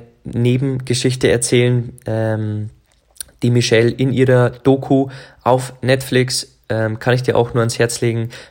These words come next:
Wir werden diese in den Shownotes auch verlinken. Sie hat dort gesagt, ähm, dass sie damals in den siebzigern mit der Familie in ein Viertel für Weiße zog. Und unter den Weißen hieß es dann,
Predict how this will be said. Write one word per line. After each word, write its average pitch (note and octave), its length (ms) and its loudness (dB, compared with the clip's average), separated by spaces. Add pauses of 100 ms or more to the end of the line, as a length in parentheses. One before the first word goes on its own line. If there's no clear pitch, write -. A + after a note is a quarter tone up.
Wir G#2 80 -6
werden A2 180 0
diese A#2+ 200 0
in A2 80 0
den A2 100 -2
Shownotes A#2+ 460 2
auch A2+ 160 -2
verlinken. A#2+ 560 -2 (960)
Sie D3 160 2
hat D3+ 140 2
dort D#3 180 4
gesagt, C3+ 600 2
ähm, A#2+ 540 0
dass - 460 0
sie C3 140 -2
damals C3 420 2
in A#2+ 80 -4
den B2 160 2
siebzigern B2+ 500 2
mit A#2+ 140 0
der B2 60 4
Familie C3 460 0
in A#2+ 120 0
ein A#2+ 140 0
Viertel C3+ 360 0
für A#2+ 220 -2
Weiße A2+ 380 0
zog. - 460 -12
Und A2 880 -2 (220)
unter C3+ 300 0
den A#2+ 180 0
Weißen B2+ 400 0
hieß B2+ 220 0
es A#2+ 140 -2
dann, A#2+ 440 0